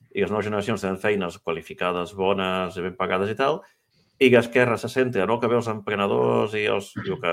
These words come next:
en Richard Florida en deia els analistes simbòlics, no? Les feines intel·lectuals, i perd de vista que la classe industrial continua sent majoritària de la població. Però perd de vista la guerra cla-, la lluita de classes.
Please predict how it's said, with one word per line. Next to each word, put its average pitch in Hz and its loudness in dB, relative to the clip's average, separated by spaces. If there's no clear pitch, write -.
en 85 -8
Richard 101 -4
Florida 98 4
en 92 -2
deia 95 4
els 90 -4
analistes 92 -4
simbòlics, 117 0
no? 139 -2
Les - -8
feines 82 -8
intel·lectuals, 135 -4
i 131 8
perd 135 8
de 135 6
vista 143 -2
que 113 4
la 101 2
classe 120 0
industrial 120 -2
continua 101 -4
sent 101 0
majoritària 85 -2
de 80 -4
la 80 -16
població. - -12
Però 123 6
perd 139 6
de - 8
vista 139 2
la 131 4
guerra 127 0
cla-, 139 0
la 139 2
lluita 131 2
de 135 0
classes. 147 -4